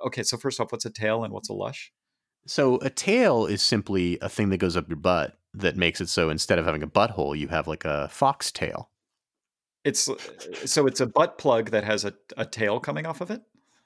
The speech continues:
Speaker 2: I mean, that's my interpretation of what, and I assume this is a woman, means by that.
Speaker 1: What do I even
Speaker 2: Uh,
Speaker 1: Google? Do I Google sex tail? Tail
Speaker 2: Sure.
Speaker 1: plugs,
Speaker 2: Uh, it
Speaker 1: love
Speaker 2: would be
Speaker 1: that.
Speaker 2: tail, tail butt plug, something like that.
Speaker 1: Okay,
Speaker 2: It
Speaker 1: yeah,
Speaker 2: is a
Speaker 1: so,
Speaker 2: re-
Speaker 1: okay, so these are all butt plugs that have, uh,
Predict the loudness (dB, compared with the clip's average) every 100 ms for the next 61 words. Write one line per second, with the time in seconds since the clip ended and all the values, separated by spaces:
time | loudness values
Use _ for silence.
0 | 4 6 6 4 4 2 2 -2 -4 0
1 | 0 0 0 0 0 -2 _ -2 0 0
2 | 0 -2 -4 -6 -4 -2 -4 -4 -2 -2
3 | 0 0 0 -6 _ _ -10 -8 -6 0
4 | 2 4 4 2 0 -8 -4 -2 0 0
5 | 0 2 2 0 -4 -6 -4 -4 -4 -8
6 | _ _ _ _ _ -4 2 2 2 -6
7 | -18 -2 2 4 6 6 6 2 2 4
8 | 6 4 2 0 2 2 2 -2 -2 -8
9 | -8 -10 _ _ -8 -8 -6 -8 -4 -4
10 | -4 -2 0 4 4 4 4 2 -2 -6
11 | -2 0 2 0 0 2 4 6 4 2
12 | 2 0 0 0 0 0 -2 -6 -2 0
13 | 0 -2 -6 -16 _ _ _ _ _ _
14 | _ _ _ -8 -6 -4 -6